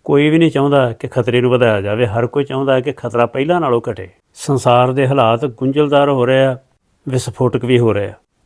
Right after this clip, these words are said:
ਰੂਸ ਯੂਰਪੀਅਨ ਯੂਨੀਅਨ ਤੋਂ ਡਰਦਾ ਹੋਇਆ ਉਹਨਾਂ ਨੂੰ ਦਬਕੇ ਮਾਰੀ ਜਾ ਰਿਹਾ। ਇੰਡੀਆ, ਚੀਨ ਅਤੇ ਪਾਕਿਸਤਾਨ ਤੇ ਬੰਗਲਾਦੇਸ਼ ਤੋਂ ਡਰਦਾ ਹੋਇਆ ਸਿੱਖਾਂ ਨੂੰ ਦਬਕੇ ਮਾਰੀ ਜਾ ਰਿਹਾ।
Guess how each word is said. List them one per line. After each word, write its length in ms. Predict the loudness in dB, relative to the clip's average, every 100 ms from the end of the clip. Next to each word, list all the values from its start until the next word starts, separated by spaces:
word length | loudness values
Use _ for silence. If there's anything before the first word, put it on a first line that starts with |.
| -2
ਰੂਸ 360 | 2 2 0 -4
ਯੂਰਪੀਅਨ 560 | 0 0 0 -4 -4
ਯੂਨੀਅਨ 440 | -2 0 0 0 0
ਤੋਂ 140 | 2
ਡਰਦਾ 340 | 2 2 2
ਹੋਇਆ 340 | 2 2 0 -2 _ _ -4
ਉਹਨਾਂ 200 | 0 2
ਨੂੰ 120 | 2
ਦਬਕੇ 300 | 0 -2 0
ਮਾਰੀ 220 | 0 2
ਜਾ 140 | 0 0
ਰਿਹਾ। 220 | -2 -4 -14 _ _ _ -4
ਇੰਡੀਆ, 480 | 0 4 4 4
ਚੀਨ 500 | 0 -4 0 2 2
ਅਤੇ 140 | 0 -4
ਪਾਕਿਸਤਾਨ 600 | -2 -2 -2 -6 -2 -2
ਤੇ 120 | -2
ਬੰਗਲਾਦੇਸ਼ 540 | -4 -2 0 0 0 -4
ਤੋਂ 120 | -2
ਡਰਦਾ 320 | 0 0 0
ਹੋਇਆ 160 | 2 0
ਸਿੱਖਾਂ 320 | -4 -4 -2
ਨੂੰ 80 | 0
ਦਬਕੇ 240 | 0 -2
ਮਾਰੀ 200 | -4 -6
ਜਾ 120 | -10
ਰਿਹਾ। 120 | -14